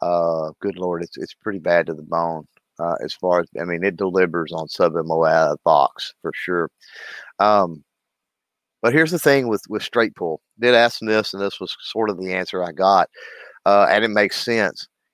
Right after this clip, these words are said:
is the tech, the machining, the way it has to be done for straight pull is a more expensive process. Uh, it's much cheaper to manufacture a traditional bolt action. It has to do with the way that the bolt locks up,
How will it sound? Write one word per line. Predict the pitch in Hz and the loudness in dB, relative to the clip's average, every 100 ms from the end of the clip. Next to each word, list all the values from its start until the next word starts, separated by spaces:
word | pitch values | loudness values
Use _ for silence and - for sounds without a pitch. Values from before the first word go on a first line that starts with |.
| _ | _
is | 104 101 101 98 92 92 | 0 2 4 2 -2 -4
the | 98 98 92 92 90 - _ _ _ _ - | -2 0 0 -2 -6 -8 _ _ _ _ -6
tech, | - 139 135 - | 2 4 4 -2
the | 104 | -8
machining, | 104 - 147 147 139 135 | -8 -4 -4 -4 -6 -6
the | 110 | -2
way | 110 127 | 2 2
it | |
has | 117 123 - | 4 0 0
to | |
be | 101 110 | -10 -10
done | 92 104 113 117 107 95 95 _ _ _ _ | -6 0 2 4 2 -2 -8 _ _ _ _
for | - | -10
straight | 104 - 151 156 - | -8 0 2 2 0
pull | 120 104 98 - | -2 -2 -2 -4
is | 107 | -8
a | |
more | 110 110 113 | -8 -4 -4
expensive | - - 104 95 87 | -6 -8 -8 -8 -6
process. | - 95 90 71 64 - - _ _ _ _ _ _ _ - | 2 2 2 -2 -8 -8 -16 _ _ _ _ _ _ _ -6
Uh, | 90 90 82 | 0 0 0
it's | - 90 | -4 -8
much | 101 107 - - | 0 0 0 -6
cheaper | - 123 107 101 | -4 -4 -2 -2
to | 95 | -2
manufacture | 92 92 85 92 87 - 90 85 82 _ _ _ _ | -2 -2 2 4 4 0 -4 -4 -6 _ _ _ _
a | - | -10
traditional | - 95 95 104 - 87 - - | -4 -4 0 0 0 -6 -4 2
bolt | 107 127 | 4 6
action. | 143 147 - 131 | 4 2 -2 -8
It | 98 | -8
has | 90 95 92 | -4 -2 -4
to | _ | _
do | 98 98 95 | -6 -4 -4
with | 90 | -6
the | 95 | -8
way | 90 95 95 | -4 0 0
that | 90 | -2
the | 85 | -6
bolt | 87 95 65 | 0 0 2
locks | 90 92 85 - | 4 4 4 4
up, | 151 151 | 6 6